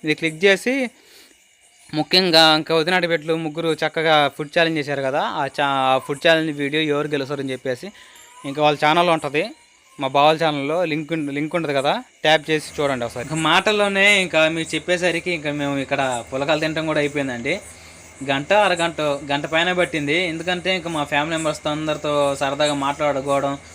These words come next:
అలానే ఇంకా పిల్లలు, మా బావల పిల్లలు, అలానే ఇంకా మా పిల్లలు అందరు కలిసి ఉండటం, ఆ మాట, ఈ మాట, మాట సరదాగా మాట్లాడుకోవడం, అసలుకి ఈ సిచ్యువేషన్ అయితే, ఈ మెమొరీ అయితే, ఆ, జీవితాంత కా-, జీవితాంతకాలం అయితే ఇంకా గుర్తుండిపోయేది మాట.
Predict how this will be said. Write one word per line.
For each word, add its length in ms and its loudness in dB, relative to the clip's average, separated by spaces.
అలానే 340 4
ఇంకా 180 -2
పిల్లలు, 420 0
మా 180 0
బావల 320 4
పిల్లలు, 320 -2
అలానే 420 0
ఇంకా 420 -2
మా 160 -2
పిల్లలు 320 -2
అందరు 260 -4
కలిసి 360 -4
ఉండటం, 400 -6
ఆ 100 6
మాట, 240 0
ఈ 60 0
మాట, 240 -2
మాట 280 -6
సరదాగా 400 -4
మాట్లాడుకోవడం, 600 -4
అసలుకి 540 -6
ఈ 260 0
సిచ్యువేషన్ 480 -4
అయితే, 300 -2
ఈ 20 -4
మెమొరీ 400 -2
అయితే, 320 -4
ఆ, 80 -4
జీవితాంత 380 4
కా-, 440 4
జీవితాంతకాలం 480 0
అయితే 260 0
ఇంకా 120 -4
గుర్తుండిపోయేది 640 -6
మాట. 200 -6